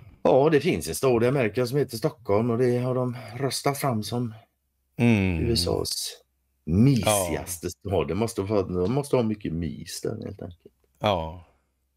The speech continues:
Speaker 2: Ja.
Speaker 1: Ja, nej, jag vet inte vad man ska <laughs> säga, men man ska,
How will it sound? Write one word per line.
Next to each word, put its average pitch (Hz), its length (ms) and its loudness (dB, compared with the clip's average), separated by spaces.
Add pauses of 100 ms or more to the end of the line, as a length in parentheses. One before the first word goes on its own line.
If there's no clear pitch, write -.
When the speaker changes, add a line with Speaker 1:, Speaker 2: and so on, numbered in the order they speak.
(2500)
Speaker 2:
Ja. 98 520 2 (340)
Speaker 1:
Ja, - 180 4 (280)
nej, 117 140 6
jag 101 120 2
vet 95 100 -2
inte 127 140 0
vad 117 160 4
man 113 80 0 (300)
ska - 300 -2
<laughs> 135 280 -2
säga, 120 200 4
men 117 220 2 (260)
man 135 100 2
ska, 139 260 2